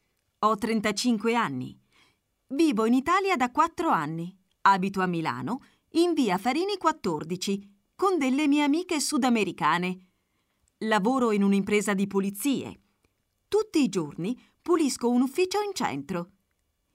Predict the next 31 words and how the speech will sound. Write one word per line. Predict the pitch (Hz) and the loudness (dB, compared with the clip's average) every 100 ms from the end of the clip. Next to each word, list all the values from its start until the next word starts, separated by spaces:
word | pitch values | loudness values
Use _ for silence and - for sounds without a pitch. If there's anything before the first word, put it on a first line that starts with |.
| _ | _
Inizio | - 262 269 277 240 | 0 4 4 2 0
a | 208 | 0
lavorare | 196 185 190 196 226 196 | 2 0 0 0 0 -2
alle | 175 | -2
sei | 170 214 202 | -4 -2 0
del | 190 185 | 0 -2
pomeriggio | 208 214 285 233 - 151 - _ _ _ - | 0 2 2 0 -4 -14 -16 _ _ _ -6
e | 339 | -4
finisco | 349 392 247 - 254 285 - | 0 2 2 0 -4 -6 -4
alle | - 294 294 | 2 4 4
undici | 294 349 370 370 370 | 0 0 0 0 0
di | 359 | 0
sera. | 359 - 175 175 196 - _ _ _ _ _ _ | 0 -2 -2 0 -2 -6 _ _ _ _ _ _
Il | 294 277 | 2 4
mio | 285 | 4
lavoro | 277 226 262 254 190 | 2 2 2 2 0
non | 190 202 | 2 2
mi | 208 202 | 2 2
piace | 214 202 180 170 | 4 4 2 -6
molto, | 165 170 165 190 185 - _ - 254 | -6 -6 -4 -6 -8 -12 _ -2 0
ma | 269 | 2
guadagno | 277 277 339 403 427 - - | 2 2 2 0 -6 -6 -6
settecento | - 269 - 220 233 240 311 370 330 | -2 -2 -4 -4 0 0 0 0 0
euro | 202 202 269 | 2 2 2
al | 262 | 2
mese | 175 143 143 180 180 _ _ _ | 0 -4 -4 -6 -8 _ _ _
e | 180 175 | -8 -6
così | 170 156 202 294 _ _ | -6 -4 -6 -8 _ _
posso | - 392 - 359 | 0 0 0 0
pagare | 359 302 359 403 | 2 2 2 2
l'affitto. | 392 - 175 - 185 180 | 0 -2 -10 -6 -8 -8